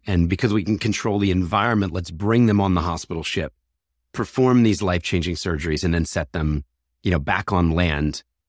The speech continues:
with transformed lives and transformed health.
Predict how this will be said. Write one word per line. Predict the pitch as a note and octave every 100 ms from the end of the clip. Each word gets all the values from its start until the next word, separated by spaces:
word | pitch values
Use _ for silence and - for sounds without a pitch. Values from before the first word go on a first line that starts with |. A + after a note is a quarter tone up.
| _
with | G#2 G#2+ -
transformed | - C#3+ B2 A2+ - G#2+ F#2 E2
lives | C#2+ - F2+ - G#2
and | F#2+
transformed | - E2+ - E2+ D2+
health. | E2 -